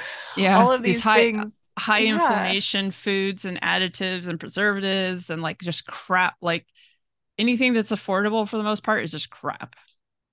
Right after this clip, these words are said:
Speaker 2: Mm-hmm. It's so true. And groceries in general are not affordable right now, e-, even, even the crap. And
Speaker 1: Yeah.
Speaker 2: so we're dealing with people that were able to afford those vegetables or,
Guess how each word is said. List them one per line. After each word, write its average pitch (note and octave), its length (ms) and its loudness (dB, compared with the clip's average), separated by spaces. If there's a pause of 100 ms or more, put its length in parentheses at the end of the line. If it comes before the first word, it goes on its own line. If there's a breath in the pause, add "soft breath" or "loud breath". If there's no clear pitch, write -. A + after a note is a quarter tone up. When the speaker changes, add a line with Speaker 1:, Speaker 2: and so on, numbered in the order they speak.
(240)
Speaker 2:
Mm-hmm. D4+ 320 -2 (380)
It's G#3+ 240 -6
so A#3+ 160 0
true. G#3+ 600 -2
And G3+ 540 -4
groceries A#3 460 2
in F#3+ 100 -2
general F#3 460 2
are D#3+ 160 2
not E3+ 340 0 (120)
affordable D#3+ 580 -4
right D#3+ 200 0
now, D#3 440 -4 (180)
e-, - 80 -10 (100)
even, F#3 600 0
even A3+ 300 2
the D#3+ 80 2
crap. - 460 -2 (580 loud breath)
And F3+ 260 2
Speaker 1:
Yeah. E3 180 2
Speaker 2:
so G3 120 2
we're F#3+ 160 -2
dealing G3 400 -2
with F3+ 180 -2
people F3+ 520 2
that E3+ 360 2
were G3+ 320 0
able F3+ 300 -2
to F3+ 160 -8
afford F3 360 -6
those E3+ 220 -4
vegetables E3 800 -2
or, D#3 480 -4